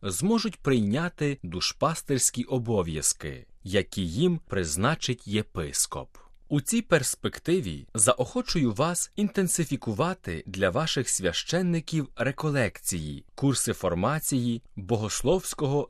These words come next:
та душпастерського оновлення, якщо це можливо,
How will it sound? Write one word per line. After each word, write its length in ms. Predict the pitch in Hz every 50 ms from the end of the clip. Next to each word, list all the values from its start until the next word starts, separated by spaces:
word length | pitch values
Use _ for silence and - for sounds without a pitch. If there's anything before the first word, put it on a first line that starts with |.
| - -
та 120 | 127 107
душпастерського 1080 | 82 98 90 - - - - 151 170 - - - 147 131 - - 135 127 135 - -
оновлення, 800 | 143 135 127 117 98 85 78 80 82 80 80 76 69 65 64 - - - - - -
якщо 380 | 98 104 95 - - - 131 113
це 160 | - - 110
можливо, 640 | 98 95 90 82 98 123 170 180 135 92 76 69 -